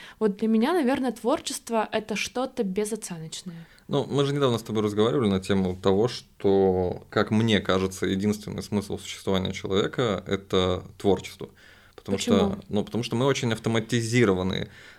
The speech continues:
Speaker 2: Ну, например, э, мы, вот у нас есть потребность какая-то, мы хотим кушать, у нас, э, загорается лампочка,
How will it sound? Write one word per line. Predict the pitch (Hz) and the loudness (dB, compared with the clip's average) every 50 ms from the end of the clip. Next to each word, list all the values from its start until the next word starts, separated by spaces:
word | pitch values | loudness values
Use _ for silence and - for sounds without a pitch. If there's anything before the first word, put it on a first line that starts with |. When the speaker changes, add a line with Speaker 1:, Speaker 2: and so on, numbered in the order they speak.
| - | -6
Speaker 2:
Ну, | - 101 104 | -2 0 2
например, | 98 95 95 95 104 107 107 104 95 95 - - - - - - - | 2 2 2 4 4 4 6 4 4 2 -2 -10 -20 -20 -18 -12 -10
э, | - 87 95 90 - - 87 - | -8 -6 -6 -6 -6 -8 -8 -6
мы, | - 101 104 104 104 95 92 - - - | -2 2 4 4 4 4 2 0 -4 -4
вот | 98 101 - 101 | -4 -4 0 0
у | |
нас | 101 98 92 - | 0 0 2 0
есть | 98 - | -2 0
потребность | - 107 101 127 156 190 190 127 - | 2 2 4 4 4 4 4 2 0
какая-то, | - - - 101 92 87 - 98 | 0 0 2 2 2 2 0 0
мы | 98 | -2
хотим | 95 107 113 - 110 101 | 0 0 0 0 0 0
кушать, | - - 107 98 - - - - - - - | 0 0 -2 -2 -2 -4 -8 -8 -12 -14 -8
у | - | -4
нас, | - 104 120 127 127 - - - | 0 0 0 0 -2 -6 -6 -4
э, | 98 92 95 95 92 | -2 -2 0 0 2
загорается | 90 98 95 104 101 98 92 90 - 98 | 2 4 4 4 4 4 2 2 2 4
лампочка, | 98 113 - - - - - - - 95 90 - | 4 6 8 8 8 6 4 2 0 0 0 -2